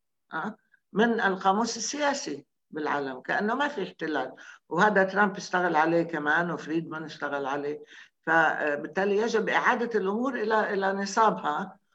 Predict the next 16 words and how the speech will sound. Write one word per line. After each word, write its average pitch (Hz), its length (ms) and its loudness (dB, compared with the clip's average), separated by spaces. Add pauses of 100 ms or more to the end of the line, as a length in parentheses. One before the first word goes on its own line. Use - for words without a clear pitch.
(540)
وإعادة 185 960 6
اللغة، 202 640 4
لغة 190 400 -2 (340)
التحرر، 214 640 0 (540)
آه، 175 200 -2
لغة 202 420 0 (120)
ال-، 165 200 -6
ال-، 147 580 -6 (420)
المقاومة 190 640 4
المسؤولة، 175 800 -2 (200)
آه، 175 280 -2 (120)
للقمع، 170 880 0
لل-، 151 360 -6
للعنصرية، 156 1080 -2
للتمييز، 151 920 -2
للقهر. 151 640 -4